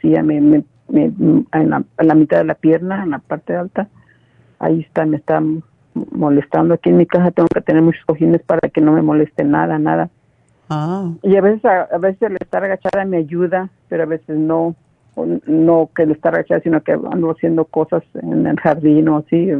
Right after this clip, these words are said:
Speaker 1: noto que sí me ayuda.
Speaker 2: Estar
Speaker 1: Ah,
Speaker 2: en
Speaker 1: pero
Speaker 2: movimiento te ayudaría a caminar también. ¿Tú estás sobrepeso,
Speaker 1: Sí,
Speaker 2: Rosa?
Speaker 1: camino.
Speaker 2: Ujú.
Speaker 1: Yo sé que sí, <laughs> sí,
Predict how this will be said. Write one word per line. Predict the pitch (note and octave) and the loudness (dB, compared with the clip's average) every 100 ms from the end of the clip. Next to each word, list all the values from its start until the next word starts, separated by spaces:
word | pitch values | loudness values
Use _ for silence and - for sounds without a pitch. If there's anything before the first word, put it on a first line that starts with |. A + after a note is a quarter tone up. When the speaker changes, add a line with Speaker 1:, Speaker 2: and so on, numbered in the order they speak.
| - | 0
Speaker 1:
noto | D#3 D#3 - | 0 0 -2
que | D3+ | -4
sí | - | 2
me | D#3 D3+ | 4 4
ayuda. | D3 D#3+ D3 E3 _ _ _ _ _ _ _ _ _ _ - | 2 2 0 -4 _ _ _ _ _ _ _ _ _ _ -8
Speaker 2:
Estar | G#3 E3+ G3+ A3 | -2 0 2 2
Speaker 1:
Ah, | A3+ | 0
Speaker 2:
en | A#3 | 0
Speaker 1:
pero | G#3+ | 0
Speaker 2:
movimiento | G3+ G3+ F#3 F3 E3 F3 F#3 F#3 | 0 0 2 2 2 0 -4 -2
te | F#3+ | -2
ayudaría | F#3 F#3+ G3+ G3 G#3+ C4 | -2 -2 -2 0 0 -2
a | |
caminar | C4 C4+ G#3+ F3+ E3+ F3+ G3+ F#3+ | -2 -4 -2 -2 0 0 -2 -4
también. | E3+ E3+ E3+ F3 E3+ F3+ | -4 -4 -2 -2 -2 -2
¿Tú | A#3+ | -4
estás | B3 C4+ C#4 | -2 -2 -2
sobrepeso, | B3+ F#3 F3+ F3+ G#3 C4 | -2 -2 0 -2 0 0
Speaker 1:
Sí, | G#3+ | 0
Speaker 2:
Rosa? | G#3 A3 | 2 0
Speaker 1:
camino. | G3 G3 G3+ G#3 G3+ _ _ - | 2 2 2 -2 -4 _ _ -6
Speaker 2:
Ujú. | A#3 G#3+ A#3 C4+ - - C#4+ F#3 F3 | -4 -4 -6 -8 -12 -14 -8 -2 0
Speaker 1:
Yo | F3 | 0
sé | E3 | -2
que | E3+ | -4
sí, | E3+ E3+ E3+ | 0 0 0
<laughs> | |
sí, | - | -2